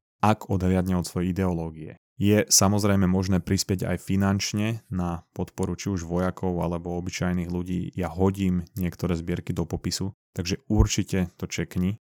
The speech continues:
A ja už iba dodám, že možno práve teraz sa láme smerovanie našej civilizácie a práve preto ostávaj pozitívny, samozrejme na duchu. A ak môžeš nejakou troškou alebo aj vo väčšom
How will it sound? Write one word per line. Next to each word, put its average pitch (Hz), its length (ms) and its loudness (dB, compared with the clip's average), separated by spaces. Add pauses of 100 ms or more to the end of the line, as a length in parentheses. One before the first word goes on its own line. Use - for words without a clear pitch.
A 95 140 4
ja - 20 8
už 107 160 6
iba 104 80 4
dodám, 98 320 4
že 92 160 2
možno 95 240 2
práve 92 320 2
teraz 90 400 -2
sa - 80 -4
láme 85 320 -2
smerovanie 90 480 0
našej 87 320 -2
civilizácie 87 880 -2 (160)
a 98 80 -8
práve 98 320 6
preto 92 400 -2
ostávaj 92 400 0
pozitívny, 85 640 -4 (160)
samozrejme 90 480 0
na 85 160 0
duchu. - 240 -6 (240)
A 80 160 4
ak - 80 -4
môžeš 95 480 2
nejakou 90 560 -2 (240)
troškou 87 640 0 (240)
alebo 90 320 -2
aj 90 80 -2
vo 90 160 -2
väčšom 92 280 -2